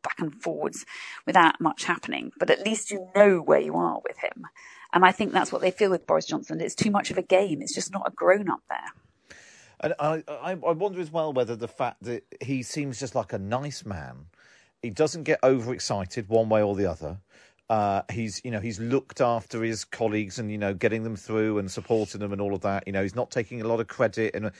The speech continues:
Speaker 2: in contrast to a world dominated by your Piers Morgans and your Andrew Neils and your Dan Wooters or whatever,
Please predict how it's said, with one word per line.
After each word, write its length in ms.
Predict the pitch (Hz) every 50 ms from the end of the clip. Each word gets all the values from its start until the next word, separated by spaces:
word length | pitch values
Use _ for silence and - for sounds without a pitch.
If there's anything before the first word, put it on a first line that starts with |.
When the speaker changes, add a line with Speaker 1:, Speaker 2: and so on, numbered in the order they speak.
| - - - - - - -
Speaker 2:
in 200 | 147 156 151 127
contrast 640 | - - 175 175 165 143 - - 117 117 110 - -
to 100 | 120 117
a 40 | 107
world 360 | 98 107 117 113 110 104 90
dominated 580 | 123 117 113 113 110 110 101 - - 98 87
by 200 | - 113 104 104
your 240 | 98 95 98 98 82 - _ _ -
Piers 360 | - - 113 113 110 95 -
Morgans 640 | 101 101 107 104 104 98 92 107 104 101 98 92 98
and 120 | 92 95
your 140 | 92 95 95
Andrew 340 | 98 104 104 98 - 107 104
Neils 540 | 98 98 98 98 98 98 98 95 90 82 90
and 100 | 85 85
your 80 | 90
Dan 420 | 87 - - 104 101 104 101 95 90
Wooters 300 | 104 98 - - 104 101
or 80 | 92
whatever, 540 | 95 104 98 98 107 92 - 80 71 85 98